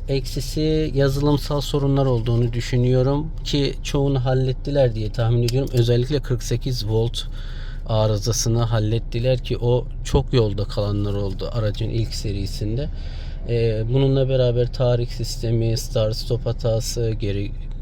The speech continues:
gibi hatalar oldu. Bunların da çoğunu hallettiklerini, yazılımla hallettiklerini düşünüyorum ama, e, multimedya hatası hala alanlar var. Ben yaşamadım arkadaşlar. Benim yaşadığım sorunlar tahrik sistemi,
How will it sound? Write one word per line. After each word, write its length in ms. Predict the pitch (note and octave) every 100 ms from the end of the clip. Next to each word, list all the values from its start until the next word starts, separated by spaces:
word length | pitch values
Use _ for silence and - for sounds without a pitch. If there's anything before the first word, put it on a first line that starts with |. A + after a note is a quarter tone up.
| -
gibi 480 | - A2+ A2 A2+ A#2+
hatalar 600 | A2+ A#2 A2+ A#2 G#2+ A2+
oldu. 420 | - G2+ G2 B2+ D#3 - - - -
Bunların 320 | F#3+ F#3 C#3+ A#2+
da 80 |
çoğunu 400 | C3 E3+ D3 C#3+
hallettiklerini, 800 | C#3+ C3+ C3 - - C#3 C3 B2+
yazılımla 560 | B2 A#2+ B2 C3+ C3+ A2+
hallettiklerini 840 | A2 G#2+ A2+ - B2+ A2+ A2+ A2+
düşünüyorum 600 | A2+ - B2+ B2+ C#3 E3+ E3+
ama, 260 | E3 D#3+ - - - - C3
e, 200 | B2+ B2+
multimedya 640 | D#3 D#3+ E3 D#3 - C#3
hatası 440 | B2+ C#3 C3 - D3
hala 340 | C3+ B2 B2
alanlar 460 | C3 A#2+ A#2 B2 C3
var. 300 | C#3+ D#3+ D3+
Ben 100 | C#3
yaşamadım 640 | B2 A2 - F#2+ E2+ F#2+
arkadaşlar. 540 | G2+ A2 A2 - D#3+
Benim 200 | D3 D3
yaşadığım 440 | C#3 C3 B2 B2+ A#2+
sorunlar 400 | C#3 C3 B2 C3+
tahrik 380 | - C3 B2 -
sistemi, 500 | - - A2+ A#2